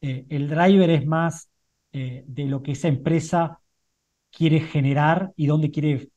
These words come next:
pararse, pero no es que tenga una exigencia,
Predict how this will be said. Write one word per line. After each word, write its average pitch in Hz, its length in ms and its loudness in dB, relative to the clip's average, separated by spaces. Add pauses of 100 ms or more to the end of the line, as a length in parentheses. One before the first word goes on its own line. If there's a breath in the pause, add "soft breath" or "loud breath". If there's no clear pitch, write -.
pararse, 135 460 -2
pero 135 240 -2
no 147 80 2
es 151 100 0
que 165 120 -2
tenga 156 220 -2
una 151 120 0
exigencia, 143 960 -2